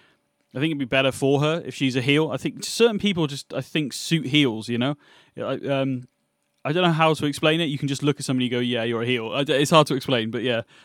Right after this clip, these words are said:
I think she's better off as a heel, basically. Um, uh, Drew McIntyre versus Ridge Holland. Uh, it was a good match. I enjoyed it. Um, after Drew McIntyre scheduled, he was actually scheduled to take on Sheamus. Now, last week they did the same thing with Butch.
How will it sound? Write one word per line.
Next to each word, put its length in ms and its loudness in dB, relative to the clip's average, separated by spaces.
I 120 -2
think 160 -2
she's 160 -4
better 240 2
off 120 2
as 120 -4
a 60 -2
heel, 280 -6
basically. 560 -10
Um, 540 -4
uh, 140 -2
Drew 180 0
McIntyre 480 2
versus 380 0
Ridge 220 0
Holland. 520 0
Uh, 280 0
it 40 -4
was 120 -6
a 20 -8
good 160 2
match. 240 0
I 60 2
enjoyed 360 2
it. 200 -2
Um, 240 0
after 220 -2
Drew 140 -2
McIntyre 440 -2
scheduled, 580 -6
he 200 -20
was 80 -8
actually 200 -2
scheduled 340 -2
to 80 -10
take 180 0
on 120 0
Sheamus. 640 0
Now, 200 -2
last 280 0
week 140 -6
they 80 -4
did 160 -8
the 60 -16
same 260 -2
thing 200 -2
with 200 -6
Butch. 440 -2